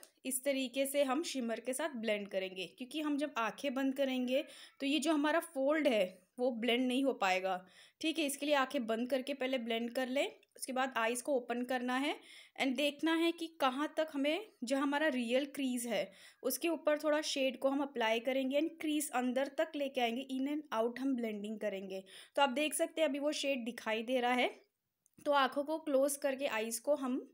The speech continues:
अच्छे से ब्लेंडिंग कर लेंगे, ठीक है। तो आइज़ को क्लोज करना है and circular motion and left right motion में आपने ब्लेंड करना है। तो आप देख सकते हैं दोनों अच्छे से ब्लेंड हो गया है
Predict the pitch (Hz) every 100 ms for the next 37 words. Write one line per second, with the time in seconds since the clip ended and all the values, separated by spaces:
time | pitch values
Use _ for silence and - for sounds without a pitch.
0 | _ - 214 262 254 370 247 233 226 226
1 | 220 202 190 185 180 185 - _ - _
2 | - 277 320 285 - _ 262 240 240 240
3 | 285 262 269 269 277 269 277 294 427 240
4 | 254 269 254 233 269 277 269 254 254 320
5 | 330 247 226 233 233 233 220 220 247 277
6 | 294 311 302 220 202 190 185 190 185 240
7 | 233 220 254 - 294 - 320 330 277 226
8 | 226 247 269 269 269 294 233 220 220 233
9 | 247 233 233 254